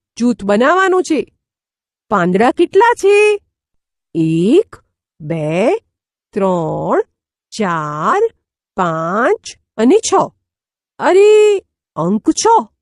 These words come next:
અને પાંદડા પણ છ. એટલે અહીં છનું એક જૂથ બને. પેન્સિલથી આમ લીટી કરી જૂથ બનાવી દઈએ.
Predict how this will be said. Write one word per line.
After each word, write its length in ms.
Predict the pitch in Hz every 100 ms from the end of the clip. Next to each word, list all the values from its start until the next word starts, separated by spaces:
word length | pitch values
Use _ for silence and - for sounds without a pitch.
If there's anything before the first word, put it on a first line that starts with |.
| _ _ _ _ _ -
અને 220 | 175 214
પાંદડા 520 | - 185 160 160 220
પણ 280 | - 220 349 - _ -
છ. 100 | - 233 - _ _ _ _ _ _ _ _
એટલે 520 | 156 156 269 330 392 - _ _ _ _
અહીં 160 | 170 196
છનું 680 | - 175 170 185 285 349 453 _ _ _ _ -
એક 280 | 202 240 -
જૂથ 180 | - 208 -
બને. 280 | 214 294 240 - _ _ _ _ _ _ _ _ _
પેન્સિલથી 840 | 208 208 220 - 381 403 302 277 403 _ _ _ _
આમ 240 | 196 233 240
લીટી 420 | 208 196 - 349
કરી 480 | - 220 190 220 415 _ _ _ _ -
જૂથ 320 | 240 247 -
બનાવી 440 | 180 202 240 330
દઈએ. 420 | 302 262 214 156